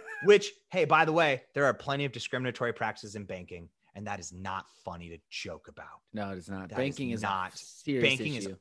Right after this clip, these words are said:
Speaker 1: awful, and fuck them. But also, you do get it in that situation, though. I think in this story,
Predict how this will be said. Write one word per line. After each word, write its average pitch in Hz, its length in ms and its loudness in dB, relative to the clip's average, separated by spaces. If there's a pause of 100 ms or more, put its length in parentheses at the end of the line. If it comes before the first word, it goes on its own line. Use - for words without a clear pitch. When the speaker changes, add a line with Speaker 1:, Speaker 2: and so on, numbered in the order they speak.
Speaker 1:
awful, 110 560 2 (140)
and 95 80 -16 (160)
fuck - 240 0
them. 90 280 -8
But 143 280 4 (200)
also, 131 600 4 (260)
you 147 140 0
do 247 220 6
get 196 240 8
it 165 120 4
in 139 80 0
that 170 220 8
situation, 104 580 -4
though. 98 280 -4 (180)
I 127 100 -6
think 226 220 6
in 196 140 8
this 202 180 6
story, 202 480 8